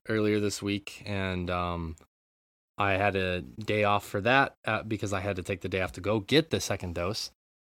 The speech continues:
And then also the day after, I decided to take off just in case I felt any side effects. I was very fortunate. I didn't have many side effects. I still had some, and I wanted to just err on the side of caution there, just in case.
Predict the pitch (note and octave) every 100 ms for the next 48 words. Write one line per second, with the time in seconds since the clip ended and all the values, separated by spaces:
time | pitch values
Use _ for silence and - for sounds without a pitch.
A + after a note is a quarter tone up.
0 | _ A2+ A2 G#2 G2+ G2 G#2 G#2 - G#2
1 | G2+ G2 A2 G2+ F#2+ A2+ - G#2+ F#2+ F#2
2 | - G#2 G2 F#2 F2+ G#2 F#2+ F#2 F#2 -
3 | G#2 - G2 - G2 F2+ G2 F2 - G#2+
4 | G2 G2+ F2+ - F#2+ F2 - F#2+ - -
5 | - _ _ _ _ - B2+ C3+ C4 A#3+
6 | C4+ B3+ A2 F#2 G2+ C3 A2+ A#2 A2 G#2
7 | - - _ _ _ _ _ _ _ _
8 | - G2+ A2 C#3+ A2+ - F#2 F2 G2+ -
9 | A2+ D3+ B2 A#2+ G2+ - A2 G#2+ D3+ -
10 | _ _ - G#2 G#2 G2+ G#2 G2 F#2+ G2
11 | - - G2+ F#2+ F#2 F2+ - G2 E2+ -
12 | F2+ F2 C3+ C3+ D3+ F#3+ _ _ _ _
13 | _ - F#2+ G2 F2 G#2+ D3+ -